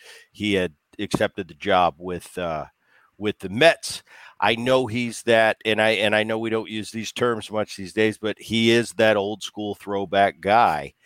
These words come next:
and really has a tough time with the modern day game, but has a way to, uh, he made the adjustment. And, and he, all right, it's new era, and, and it's not Buck Showalter's way. You gotta kinda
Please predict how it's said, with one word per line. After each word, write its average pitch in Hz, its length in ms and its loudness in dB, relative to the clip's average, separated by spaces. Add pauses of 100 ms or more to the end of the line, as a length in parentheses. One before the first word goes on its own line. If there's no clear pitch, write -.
(320)
and 98 360 -2
really 131 640 4
has 104 220 0
a 101 60 -6
tough 120 280 2
time 127 320 2
with 98 140 -8
the 101 100 -4
modern 101 400 2
day 98 180 0
game, 127 480 0
but 127 220 4
has 104 240 2
a 98 40 -6
way 101 300 -2
to, 92 360 -16 (460)
uh, 85 420 2 (920)
he - 340 -12
made 127 200 2
the 123 140 0
adjustment. 117 540 -2 (320)
And, 90 220 -6
and 95 260 0
he, 110 280 -4
all 101 160 4
right, 120 260 4
it's 104 300 -6
new 113 240 -2
era, 117 340 4
and, 85 160 -4
and 95 160 -2
it's 95 180 -8
not 110 240 2
Buck 113 300 -2
Showalter's 104 640 -4
way. 98 280 -2 (280)
You 98 120 -6
gotta 113 320 2
kinda 113 420 0